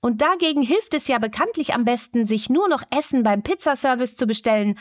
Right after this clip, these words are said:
Eiskübel auszuschlecken und sich ansonsten keinen Zentimeter vom Sofa wegzubewegen.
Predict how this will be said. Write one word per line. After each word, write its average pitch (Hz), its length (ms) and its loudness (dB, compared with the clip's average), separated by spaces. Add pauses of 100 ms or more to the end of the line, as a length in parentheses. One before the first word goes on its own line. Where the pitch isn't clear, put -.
(200)
Eiskübel 262 600 0
auszuschlecken 208 800 0 (320)
und 427 200 -2
sich - 200 0
ansonsten 294 500 0
keinen 466 320 -2
Zentimeter 254 640 0
vom 381 180 0
Sofa 208 360 0
wegzubewegen. 214 880 0